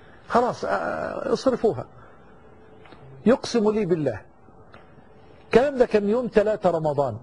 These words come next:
يقول لي: "والله العظيم كنت يوم خمسة رمضان أنا وزوجتي في مكة للعمرة،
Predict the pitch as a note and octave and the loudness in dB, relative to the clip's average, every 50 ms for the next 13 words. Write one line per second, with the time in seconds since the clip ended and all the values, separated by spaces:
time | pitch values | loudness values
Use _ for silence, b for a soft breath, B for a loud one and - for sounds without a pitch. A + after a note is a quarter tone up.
0 | - - - E3+ A3 B3 A3+ A3 G#3+ G3+ G3 F#3+ F3+ F3 F3 F#3 F#3+ F#3 E3+ D3+ | -6 0 2 2 2 2 2 2 2 2 2 0 -2 -2 0 0 0 0 -2 -2
1 | D3+ D#3 D3+ C3 D3+ D#3+ D3 G3 G#3+ A3+ A3 - - - B B B B B B | -4 -4 -2 0 -2 0 0 0 -2 -2 -6 -8 -12 -18 B B B B B B
2 | B B B B G#3+ B3+ C4+ B3 - - G#3+ A3+ A#3+ A#3 F#3+ - - B3 B3 A3 | B B B B 2 2 2 2 -2 0 0 0 0 0 -2 -2 -2 -2 -2 -2
3 | - - G#3 G3 G3 F#3 F#3 F3+ D#3 G3+ G#3 F#3+ E3+ C#3+ A#2+ A2+ - b b b | 0 2 2 2 2 2 0 0 2 2 2 2 0 -2 -4 -6 -8 b b b
4 | b b b b b b b b b - - - A#3 B3+ A#3+ G#3 F3+ E3+ F3 E3 | b b b b b b b b b -6 2 2 2 4 4 2 2 2 2 2
5 | D3 F#3+ F#3 E3+ D3+ D3 A3 A3+ - - C#3+ A2+ - - - - - - - G3+ | 2 2 2 2 4 4 2 2 2 -2 -4 -4 -6 -10 -16 -20 -8 0 2 2
6 | G3+ F#3+ G3 A#3 - - - - B3 A#3+ - - - - - - - - - - | 2 2 0 -2 -2 -4 -2 0 0 0 -2 -6 -20 -20 -20 -20 -20 -20 -20 -20
7 | - - - - - - - - F3+ G3 G3 F3 F3+ G3 E3+ C3+ A2 - | -20 -20 -20 -20 -20 -10 -2 2 4 4 4 4 0 -2 -2 -4 -6 -6